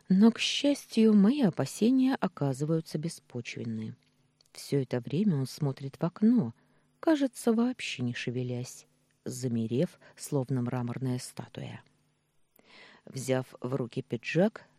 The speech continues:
накидываю его себе на плечи. Меня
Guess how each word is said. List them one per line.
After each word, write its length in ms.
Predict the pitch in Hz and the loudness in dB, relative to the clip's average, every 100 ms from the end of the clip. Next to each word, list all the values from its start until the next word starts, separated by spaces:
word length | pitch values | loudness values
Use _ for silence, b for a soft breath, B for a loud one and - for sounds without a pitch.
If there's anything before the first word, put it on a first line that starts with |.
| - | -4
накидываю 800 | 285 294 190 175 165 190 214 208 | -4 -2 -2 0 0 0 2 2
его 240 | 214 143 | 0 -2
себе 320 | 143 180 143 | -4 -4 -4
на 120 | 151 170 | -4 -4
плечи. 540 | 123 - - - 120 _ _ _ _ _ _ _ - | -8 -8 -10 -10 -12 _ _ _ _ _ _ _ -4
Меня 320 | 131 123 | -2 0